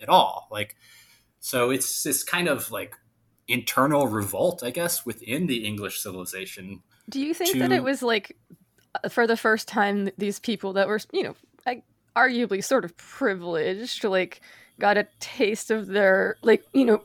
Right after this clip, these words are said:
Speaker 2: what it would be like on the other side of the coin. And they're like, "Wait, fuck that. <laughs> We have to get rid of all of this." <laughs> Like, I don't know. It's interesting. Um,
Speaker 1: Well, there definitely is a lot of that. Like,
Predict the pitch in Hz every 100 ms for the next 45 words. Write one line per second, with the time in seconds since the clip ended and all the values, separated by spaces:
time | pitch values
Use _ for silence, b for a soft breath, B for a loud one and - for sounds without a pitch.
0 | - 247 240 226 208 226 214 220 208 202
1 | 202 214 - 190 190 190 - 202 226 220
2 | 196 208 240 294 277 190 - 294 - 277
3 | - 311 285 320 427 294 285 269 262 240
4 | 233 302 269 214 196 196 247 269 - 339
5 | - - 381 B B B 294 311 233 233
6 | - 269 226 233 147 202 - b b b
7 | b - 202 185 190 190 214 196 247 254
8 | 196 151 156 139 110 104 92 - 82 87
9 | 101 104 107